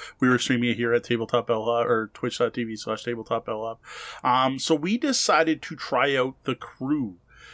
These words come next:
Uh, this came up a lot. So a week ago, we were talking about best trick-taking games, and everyone was like, "The Crew, are you gonna talk about The Crew?" Jeff in our chat room was like, "I was waiting till the end. You didn't mention The Crew. What's going on?"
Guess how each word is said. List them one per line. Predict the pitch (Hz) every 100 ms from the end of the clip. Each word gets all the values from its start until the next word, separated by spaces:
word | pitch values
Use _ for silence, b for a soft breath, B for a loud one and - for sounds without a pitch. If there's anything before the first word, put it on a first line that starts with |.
| B 139
Uh, | 127 131
this | 123 196 240
came | - 180 165
up | 151 -
a |
lot. | 131 117 127 139 120
So | - 131
a | 120
week | 131 214
ago, | 127 117
we | 110 113
were |
talking | 110 131 -
about | 127 123 -
best | 123 127 -
trick-taking | - 143 - 123 104 110
games, | 113 110 104
and | 107 -
everyone | 202 202 175 151 127
was | 120
like, | 143
"The | 202
Crew, | - 254 240 175
are |
you | 143
gonna | 196 185
talk | 208 190
about | 208
The | -
Crew?" | - 208 156 - B B
Jeff | - 196 -
in | 160
our | 147
chat | 170 175 175
room | 139
was | 123 120
like, | 127 -
"I | 127
was | 135 131 117
waiting | 170 156 110
till | 135
the | 127 147
end. | 170 139
You | 117
didn't | 135 156
mention | 160 156 135
The | 135
Crew. | - 185 156
What's | 123 135
going | 151 156 151
on?" | 165 131